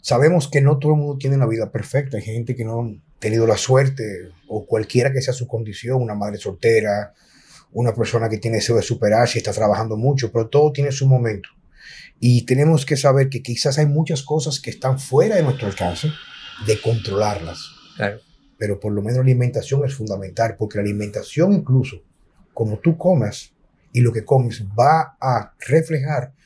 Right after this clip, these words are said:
Speaker 1: cómo tú vas a poder abordar el aprendizaje,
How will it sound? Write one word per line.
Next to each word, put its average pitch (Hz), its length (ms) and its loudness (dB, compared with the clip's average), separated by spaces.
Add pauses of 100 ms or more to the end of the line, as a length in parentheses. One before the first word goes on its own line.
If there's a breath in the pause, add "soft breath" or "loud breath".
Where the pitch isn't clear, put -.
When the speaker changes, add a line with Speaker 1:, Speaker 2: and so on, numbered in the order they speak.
(200)
Speaker 1:
cómo 160 320 4
tú 151 120 -4
vas 143 160 2
a 139 80 -4
poder 131 220 2
abordar 123 340 2
el 117 100 0
aprendizaje, 101 680 -2